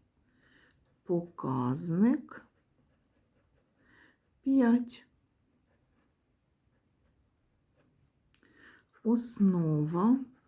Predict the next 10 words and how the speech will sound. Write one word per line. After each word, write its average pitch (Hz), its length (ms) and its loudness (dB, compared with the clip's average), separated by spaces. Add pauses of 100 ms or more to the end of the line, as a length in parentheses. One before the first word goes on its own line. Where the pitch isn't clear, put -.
(1300)
добуток 170 880 4
одна 170 320 0
друга 160 580 4
ікс 165 320 -6
квадрат 147 880 -2
ігрек, 165 720 -2 (1300)
показник 175 1400 0 (1300)
дев'ять. 240 840 4 (1400)
І 208 240 6 (100)
основа 190 1080 0